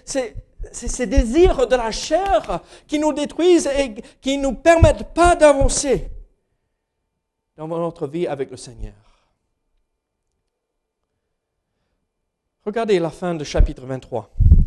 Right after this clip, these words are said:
euh, euh, chapitre six, verset vingt-trois, la fin de ce chapitre. Si nous permettons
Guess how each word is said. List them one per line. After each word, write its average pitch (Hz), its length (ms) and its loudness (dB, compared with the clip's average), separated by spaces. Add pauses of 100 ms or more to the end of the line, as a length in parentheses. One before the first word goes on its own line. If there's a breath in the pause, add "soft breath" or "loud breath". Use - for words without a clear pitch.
euh, 143 160 -2 (120)
euh, 135 180 0 (260)
chapitre 139 400 -8
six, - 260 -14
verset 151 260 -10
vingt-trois, 120 460 -14 (300)
la - 60 -18
fin 151 140 -14
de 139 100 -12
ce - 220 -16
chapitre. 120 440 -16 (580 soft breath)
Si 254 180 -2
nous 247 140 4
permettons 269 840 4